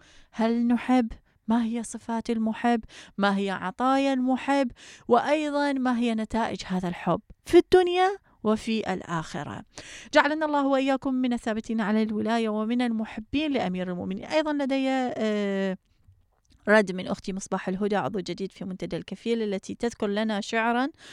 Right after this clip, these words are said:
"محمد مشتق من الحمد اسمه، ومشتق من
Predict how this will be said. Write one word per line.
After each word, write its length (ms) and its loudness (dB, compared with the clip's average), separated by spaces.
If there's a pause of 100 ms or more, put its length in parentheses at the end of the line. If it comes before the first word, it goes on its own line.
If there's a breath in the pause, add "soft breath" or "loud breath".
(600 loud breath)
"محمد 500 2
مشتق 640 -2
من 280 -2
الحمد 460 -2
اسمه، 440 -2
ومشتق 640 -4
من 260 -4